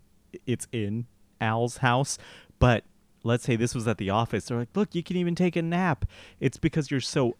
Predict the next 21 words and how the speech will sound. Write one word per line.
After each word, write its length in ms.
overworked, 1120
you 140
know. 340
You 140
gotta 240
work, 360
uh, 320
eighteen-hour 720
days 640
just 360
to, 260
uh, 240
afford 520
the 120
rent 500
at 220
your, 440
uh, 220
shitty 300
little 180
apartment 500